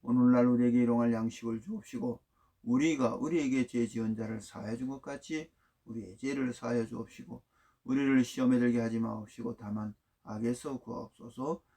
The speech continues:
나라와 권세와 영광이 아버지께 영원히 있사옵나이다.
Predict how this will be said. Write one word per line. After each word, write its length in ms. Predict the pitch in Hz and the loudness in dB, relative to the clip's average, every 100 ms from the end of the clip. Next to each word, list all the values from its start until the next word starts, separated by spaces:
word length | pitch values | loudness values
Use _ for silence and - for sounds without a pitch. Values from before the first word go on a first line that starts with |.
| _ | _
나라와 600 | - 113 117 117 117 110 107 | -8 -2 2 4 6 4 0
권세와 640 | 107 113 110 117 110 107 | -2 -2 -2 -4 -4 -4
영광이 460 | 104 107 110 107 104 | -6 -6 -8 -8 -8
아버지께 640 | 101 131 - - 151 143 _ _ _ - | -6 -6 -8 -6 -6 -6 _ _ _ -18
영원히 500 | 98 87 104 135 147 | -16 -10 -4 -2 0
있사옵나이다. 960 | 123 - 117 113 104 98 110 107 101 - | -2 -4 -6 -4 -6 -8 -14 -16 -18 -20